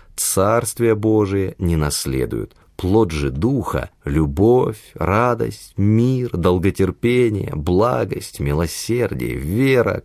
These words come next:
кротость, воздержание. На таковых нет закона. Но те, которые Христовы, распяли плоть со страстями и похотями. Если мы живём Духом,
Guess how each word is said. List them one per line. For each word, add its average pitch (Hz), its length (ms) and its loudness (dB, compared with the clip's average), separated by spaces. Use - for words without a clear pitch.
кротость, 107 840 0
воздержание. 69 1080 -2
На 101 200 4
таковых 104 760 0
нет 87 480 2
закона. 78 580 -4
Но 104 180 4
те, 147 180 4
которые 113 440 4
Христовы, 85 920 -2
распяли 143 840 0
плоть 90 500 0
со - 180 -2
страстями 127 840 -2
и 98 180 -4
похотями. 67 840 -4
Если 82 560 0
мы 80 160 0
живём 65 480 -4
Духом, 104 460 -4